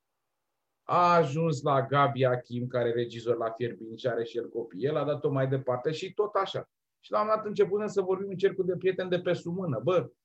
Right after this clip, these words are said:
care știi pe unde e cartea aia, că are nevoie nu știu cine." Uh, deci este o carte, o carte sfat, e o carte care trebuie să stea la căpătâiul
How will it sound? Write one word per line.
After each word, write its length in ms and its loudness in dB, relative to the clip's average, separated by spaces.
care 240 2
știi 180 -4
pe 100 0
unde 180 2
e 60 -4
cartea 360 0
aia, 160 2
că 280 0
are 200 6
nevoie 420 4
nu 80 -6
știu 200 -14
cine." 320 -10
Uh, 280 6
deci 260 0
este 300 0
o 100 4
carte, 680 2
o 160 -2
carte 340 0
sfat, 460 0
e 80 -4
o 80 -2
carte 320 -2
care 200 2
trebuie 280 0
să 120 -4
stea 180 0
la 120 4
căpătâiul 760 -2